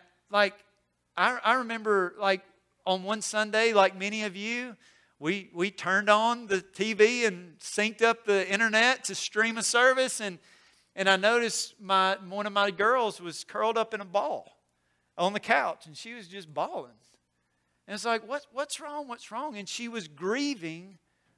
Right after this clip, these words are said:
because she couldn't be with her people. Like, she, this young heart was like, now she's a people person. I <laughs> mentioned there are all kinds of personalities.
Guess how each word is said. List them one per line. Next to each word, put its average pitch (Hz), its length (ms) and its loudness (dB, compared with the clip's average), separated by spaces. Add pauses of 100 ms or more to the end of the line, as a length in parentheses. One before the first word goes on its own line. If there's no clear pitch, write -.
because 214 340 0
she 233 140 -6
couldn't 247 540 -10
be 262 300 2
with 214 460 4 (180)
her 220 180 -10
people. 285 500 -16 (880)
Like, 135 80 -14
she, 262 280 -4
this 233 280 -2
young 254 360 4
heart 302 420 4
was 214 160 -6
like, 214 280 6 (260)
now 202 100 6
she's 226 300 -2
a 269 60 -8
people 262 340 -6
person. 175 420 -2
I 185 80 2
<laughs> - 20 2
mentioned 196 400 -6
there 220 200 8
are 190 80 10
all 208 160 6
kinds 226 260 0
of 208 80 -6
personalities. 214 640 2